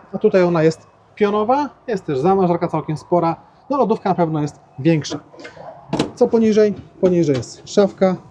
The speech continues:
bardzo obszerna, bardzo głęboka. No i najwa-, no i najważniejsza jest w tym samochodzie, oczywiście jak w każdym campervanie, część sypialna. Na górze cały ciąg szafek,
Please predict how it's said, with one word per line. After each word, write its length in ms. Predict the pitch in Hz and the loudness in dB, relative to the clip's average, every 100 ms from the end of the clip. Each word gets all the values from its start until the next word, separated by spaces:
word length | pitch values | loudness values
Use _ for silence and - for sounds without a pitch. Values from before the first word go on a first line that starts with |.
| - - - - | -20 -20 -14 -2
bardzo 320 | 170 170 165 | 0 4 2
obszerna, 360 | 170 170 151 143 | 2 2 0 0
bardzo 240 | 156 156 | 2 2
głęboka. 400 | 151 151 147 151 143 - - - - - | 2 0 0 -2 -2 -6 -18 -20 -10 0
No 120 | 233 | 2
i 80 | 233 | 4
najwa-, 280 | 214 202 226 - - - | 2 0 -4 -12 -20 -8
no 140 | 208 240 | 0 2
i 80 | 233 | 4
najważniejsza 680 | 220 202 170 196 190 180 | 2 0 0 0 0 0
jest 220 | 151 165 - | 0 0 -2
w 60 | |
tym 200 | - 208 | 0 0
samochodzie, 520 | - 185 170 180 180 | 0 -2 0 0 2
oczywiście 420 | 180 170 175 - 160 | 2 2 -2 0 -4
jak 100 | - | -4
w 60 | |
każdym 400 | - 247 151 165 | -4 -2 -2 -4
campervanie, 640 | - 185 190 165 170 175 139 - - - | -2 -2 0 0 0 0 -4 -12 -20 -6
część 380 | - 156 135 - - | 0 0 -2 -10 -20
sypialna. 920 | - 185 - - 214 214 170 143 127 - _ _ _ _ - | -4 0 0 2 4 4 2 0 -6 -16 _ _ _ _ -2
Na 120 | 262 | 0
górze 440 | 220 208 226 214 170 | 2 2 2 0 -4
cały 280 | - 190 160 | -2 0 0
ciąg 240 | - 214 | -2 -2
szafek, 400 | - 214 - 214 | 0 0 2 2